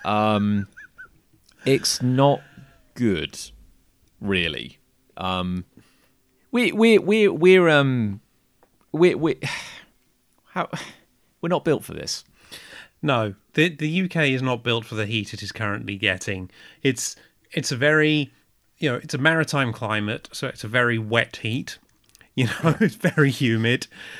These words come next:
Speaker 2: very heavy, thick air. And our houses were built for the cold weather and to keep the heat in. So
Speaker 1: Mm.
Speaker 2: we don't have built-in air conditioning,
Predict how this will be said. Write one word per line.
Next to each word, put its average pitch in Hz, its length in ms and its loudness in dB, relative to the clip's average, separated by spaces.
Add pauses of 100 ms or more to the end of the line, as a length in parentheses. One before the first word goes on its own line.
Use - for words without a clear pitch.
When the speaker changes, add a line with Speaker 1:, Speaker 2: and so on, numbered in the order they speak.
(120)
Speaker 2:
very 127 320 4
heavy, 120 720 0 (400)
thick - 540 0
air. 113 460 0 (500)
And 120 240 2
our 117 300 -4
houses 135 640 0 (180)
were 123 140 -2
built 127 260 -2
for 123 80 -8
the 113 80 -2
cold 196 400 0
weather 110 400 0 (220)
and 123 260 -2
to - 80 -8
keep 160 280 -4
the 156 100 0
heat 170 260 0 (180)
in. 160 500 2 (320)
So - 220 -4
Speaker 1:
Mm. 117 760 4
Speaker 2:
we 117 60 -6
don't 160 200 2
have 131 160 -4
built-in 123 320 -2
air 160 160 2
conditioning, 156 840 0